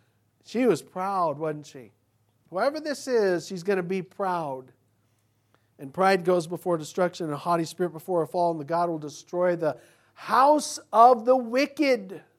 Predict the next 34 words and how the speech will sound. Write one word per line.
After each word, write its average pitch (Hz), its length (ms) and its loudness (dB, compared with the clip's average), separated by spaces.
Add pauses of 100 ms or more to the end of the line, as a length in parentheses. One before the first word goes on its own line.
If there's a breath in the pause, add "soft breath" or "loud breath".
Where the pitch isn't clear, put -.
(140)
it 170 140 -12
says 170 300 -2
in 156 80 -10
Proverbs 160 380 -2
fifteen 160 520 -4 (280 soft breath)
twenty-five. 190 760 0 (680)
"Therefore 185 380 -2
shall 185 200 -2
her 170 100 0
plagues 185 420 -6
come 202 180 -4
in 196 100 -4
one 190 160 0
day, 190 180 0
death 185 260 0
and 185 80 -8
mourning 185 300 -2
and 160 100 -8
famine. 196 400 -4 (280 soft breath)
She'll 208 140 -6
be 208 100 2
utterly 202 280 2
burned 190 300 0
with 214 120 0
fire, 208 300 2
for 185 140 -6
strong 208 480 -4
is 196 120 -6
the 160 120 -4
Lord 160 480 -4
God 160 300 -2
who 160 100 -4
judgeth 143 460 -8
her." 131 200 -12